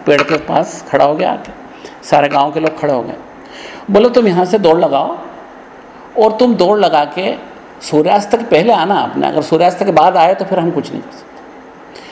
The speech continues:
सूर्यास्त के पहले, पहले आप दौड़ लगा के घूमते हुए आ जाओ, जितने घेरा लगा लोगे वो ज़मीन तुम्हारी, जितना घेरा लगा लोगे पूरी वो ज़मीन तुम्हारी, उसमें तुमको मालिकाना हक लिख देंगे।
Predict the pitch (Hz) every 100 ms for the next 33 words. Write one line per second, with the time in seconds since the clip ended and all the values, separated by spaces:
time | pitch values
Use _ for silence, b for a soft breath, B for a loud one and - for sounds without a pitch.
0 | B - 185 226 226 - 202 196 214 190
1 | 190 185 170 165 190 156 160 170 226 226
2 | 143 170 196 190 131 127 170 226 202 156
3 | 214 247 208 180 202 175 139 143 131 113
4 | - - - - 208 185 143 160 160 -
5 | - - - - - - - - - -
6 | - - - - - - - 131 160 185
7 | 202 185 143 170 165 127 131 127 - -
8 | - - - - - - - - - -
9 | - - - - - - - - 190 208
10 | 214 180 160 151 143 - 85 - - -
11 | - - - 165 151 214 196 165 190 165
12 | 120 139 143 139 135 135 139 131 -